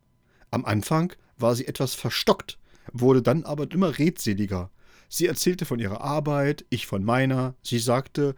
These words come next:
sie betreibe Judo. Ich schrieb, dass ich eher der Schachtyp bin. Dann lästerten wir ein bisschen über Männer- und Frauenstereotypen ab, wobei ich meinte,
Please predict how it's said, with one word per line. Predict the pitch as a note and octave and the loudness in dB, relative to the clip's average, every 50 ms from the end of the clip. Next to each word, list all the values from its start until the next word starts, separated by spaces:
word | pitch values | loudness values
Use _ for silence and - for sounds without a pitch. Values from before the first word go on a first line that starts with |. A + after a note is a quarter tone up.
| - _ - | -8 _ -10
sie | - - | -8 -6
betreibe | F#2 F#2 - - - G2+ F#2 F#2+ G2 | -6 -6 -8 -6 -6 -4 -4 -4 -6
Judo. | F#2 G#2 D#3 F3+ F#3 E3+ E3 D#3 D3+ D3+ D#3+ D#3 - _ _ _ _ _ _ | -2 2 4 4 6 6 6 6 6 4 4 0 -4 _ _ _ _ _ _
Ich | D#3 D#3 - | -2 -2 0
schrieb, | - - - D3 D3 D3 - | -2 -2 -2 -2 -2 -2 -2
dass | - G2 - | -2 -2 -2
ich | - - - | -4 -8 -6
eher | - A#2 A2 A2+ G#2+ | -2 -2 0 0 0
der | F#2+ G2 F#2 | 0 0 -2
Schachtyp | F2+ - - G3 - - - - F#3 E3 - - | 0 -2 -2 -2 -2 -8 0 0 0 0 4 4
bin. | E3 D#3+ D#3+ D#3+ E3 - _ _ _ - - - - - | 6 6 6 4 0 -4 _ _ _ -20 -20 -20 -6 -2
Dann | A#2 A2+ | 0 2
lästerten | A#2 C#3+ D3+ - - C3 A#2+ B2+ | 2 2 0 2 0 -2 0 0
wir | B2 A#2 | -2 -2
ein | A#2+ G#2+ | -2 -2
bisschen | A2 D#3 D3+ - - - | -2 -4 -2 -2 -6 -6
über | - A2 G2+ F#2 | -4 -4 -2 -2
Männer- | F#2 G2+ C3 D#3 E3+ D#3+ C#3+ - | 0 0 2 2 2 0 -2 -4
und | A2+ A2 F2+ E2+ | -6 -8 -8 -8
Frauenstereotypen | - - - - C#3 E3+ F#3 F3 - - - D3+ D3 D#3 D3+ C#3+ C#3+ - - F#3+ E3+ - F3 E3 - | -10 -10 -6 -2 -2 0 0 -2 -4 -2 -2 -2 0 0 -2 -2 -4 0 0 0 0 0 -4 -6 -4
ab, | D3+ D3+ - - - - - - - - _ | -4 -6 -6 -8 -18 -20 -20 -20 -20 -14 _
wobei | - B2 A2 A2+ A2+ - | -2 0 2 2 0 0
ich | E3+ - - | -2 -2 -2
meinte, | A#2+ G#2 G#2 A2+ B2+ - D#3 D3+ D#3+ | -2 0 0 0 0 2 0 0 0